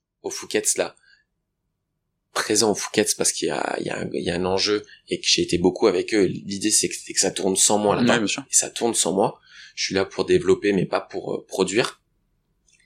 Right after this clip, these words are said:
Speaker 1: Mais le fait, je sais que le fait d'être, d'y al-, d'y être allé ce
Speaker 2: Mhm.
Speaker 1: matin, ça a pas de prix, en fait.
Speaker 2: Ah, mais complètement.
Speaker 1: Ça a pas de prix.
Speaker 2: Complètement.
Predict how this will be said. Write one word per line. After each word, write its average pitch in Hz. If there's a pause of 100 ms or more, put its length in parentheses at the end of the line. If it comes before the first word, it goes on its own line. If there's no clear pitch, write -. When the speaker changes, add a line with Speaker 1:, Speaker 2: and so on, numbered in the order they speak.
(920)
Speaker 1:
Mais 95
le 82
fait, -
je 98
sais 123
que -
le 85
fait -
d'être, 95
d'y -
al-, -
d'y -
être -
allé 190
ce 131
Speaker 2:
Mhm. 131
Speaker 1:
matin, 123 (720)
ça -
a 80
pas 98
de -
prix, 98
en 101
fait. -
Speaker 2:
Ah, 110
mais 107
complètement. - (140)
Speaker 1:
Ça -
a -
pas 85
de -
prix. - (140)
Speaker 2:
Complètement. 104